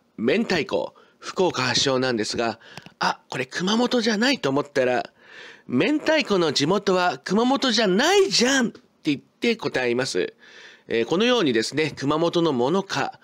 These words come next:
そうでないかを決める、まあですね、私、旅行のYouTuberやってますけども、私なりには大好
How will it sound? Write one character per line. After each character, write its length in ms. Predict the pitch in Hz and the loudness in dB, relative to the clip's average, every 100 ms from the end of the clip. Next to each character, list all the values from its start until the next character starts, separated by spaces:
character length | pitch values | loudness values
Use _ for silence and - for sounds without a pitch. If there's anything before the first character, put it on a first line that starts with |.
| _ | _
そ 280 | - - 156 | -12 -2 0
う 20 | |
で 80 | 120 | 2
な 240 | 110 160 240 | 0 0 -2
い 80 | |
か 220 | - 170 185 | -2 -2 0
を 100 | 147 | -2
決 140 | 131 | -2
め 120 | 123 | 0
る、 200 | 113 - - - - | 0 -2 -8 -20 -10
ま 260 | 110 104 80 | -6 -4 -4
あ 60 | |
で 60 | 71 | -4
す 100 | 131 | -2
ね、 60 | |
私、 400 | 120 123 123 113 | -2 -2 -2 -2
旅 140 | 113 117 | 0 -2
行 320 | 127 127 127 | 2 2 2
の 160 | 127 127 | 2 2
YouTuber 400 | 131 120 113 98 | 0 0 -2 -2
や 60 | |
っ 40 | - | -4
て 100 | 113 | -4
ま 120 | 120 | -4
す 100 | - | -6
け 80 | 101 | -6
ど 140 | 95 | -6
も、 240 | 87 - - - _ - | -6 -8 -12 -20 _ -12
私 320 | 92 107 117 | -8 -6 -2
な 80 | 127 | -2
り 60 | |
に 80 | 156 | 0
は 60 | 131 | -2
大 200 | 101 | -2
好 80 | 143 | -2